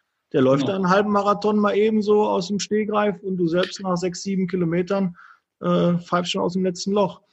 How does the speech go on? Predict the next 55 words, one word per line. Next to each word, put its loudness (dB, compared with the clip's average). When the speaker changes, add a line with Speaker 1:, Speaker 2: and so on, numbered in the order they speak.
Speaker 1:
Äh, -6
das -2
spornt 0
dann 2
auch -2
an, 0
ne? -4
Und -4
das -6
ist -4
halt 2
mit 2
dem 0
Umfeld. 0
Aber 2
der, 2
das -2
wird 0
ja 2
keinem 0
bewusst, -2
der 2
sich 0
nicht 2
mal -2
darüber 0
Gedanken 0
macht. -10
Wenn 0
sich -6
keiner 0
Gedanken 0
macht -4
um -4
sein 0
Umfeld, -4
wir, -2
wir 2
leben 2
ja 2
den, 0
alle 0
zehn 0
Jahre 0
wechselt -4
sich -4
der -2
Freundeskreis. -4
Aber -2
hat -2
das -4
irgendjemand 2
schon -2
mal 2
bewusst -4